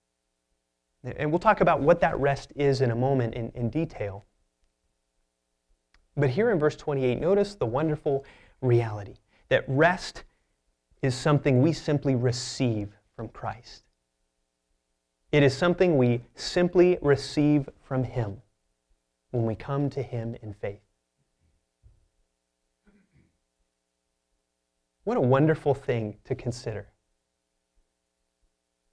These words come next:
Now, faith, after all, that is something that receives. The nature of true faith is receiving from God, right? It's not a work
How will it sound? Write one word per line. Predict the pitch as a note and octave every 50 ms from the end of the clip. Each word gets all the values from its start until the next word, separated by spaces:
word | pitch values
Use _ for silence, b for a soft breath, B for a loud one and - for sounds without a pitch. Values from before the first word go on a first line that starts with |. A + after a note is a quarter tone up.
| _ _ _ _ _ _ _ _ _ _ _ _ _ _ _ _ _ _ _ _ _ _ _ _ _ _ _ -
Now, | C3+ C3+
faith, | - - G3 G#3 G3+ G3
after | F#3 E3+ - - D3+ D3+
all, | D#3 D3+ C3+
that | D#3 F3+ F3
is | D3+ B2+
something | - - E3 D#3+ D3+ - D3+ C#3 C3+
that | C3 B2 B2+
receives. | C3 B2 - - - B2 A2+ G2+ -
The | - - A#2+
nature | A#2+ C3 D3+ F3+ F3+ - - F#3+ F#3
of | - D3 C3+ - _ _ _ _
true | - - - F#3 F#3
faith | F3+ F#3 - D3+ B2 A2+ G#2+ - - _
is | C#3 A#2+ A2 G#2
receiving | B2 A#2+ A#2+ - - - - - D3 C#3+ B2+ A#2+ A2 G#2+ G#2+ - - _ _ _ _ _ _ _ _ _ _
from | _ B2+ A2+
God, | G#2 G#2+ G#2 F#2+ F#2+ - - _ _ _ _ _ _ _ _ _ _ _ _ _ _ _ _ _ _ _ _
right? | B2 A2 A2 B2+ B2+ B2+ - _ _ _ _ _ _ _ _
It's | - A#2+ - -
not | C#3 B2+ C3+ D#3
a | F3+
work | D#3+ C#3 C3+ C#3+ - - _